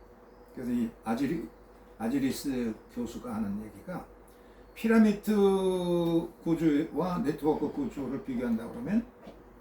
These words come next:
피라미드 구조는 수동적이야. 위에서 시키면 그냥 하는 거야. 그런데 네트워크 구조는 능률적으로 자기가 주인이기 때문에 주인의식을 가지고 일하고.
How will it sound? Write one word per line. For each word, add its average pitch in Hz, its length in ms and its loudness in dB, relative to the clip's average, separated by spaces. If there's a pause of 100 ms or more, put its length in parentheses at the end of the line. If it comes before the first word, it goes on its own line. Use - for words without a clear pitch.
(680)
피라미드 214 440 6
구조는 190 580 4
수동적이야. 151 760 0 (220)
위에서 139 300 -2
시키면 139 600 -2
그냥 117 240 -4
하는 120 180 -2
거야. 101 100 -8 (200)
그런데 180 420 -2 (200)
네트워크 139 420 -4
구조는 127 400 -4
능률적으로 127 600 -4
자기가 107 280 -10 (580)
주인이기 277 520 0
때문에 107 380 -8 (180)
주인의식을 113 480 -2
가지고 98 240 -16
일하고. - 240 -16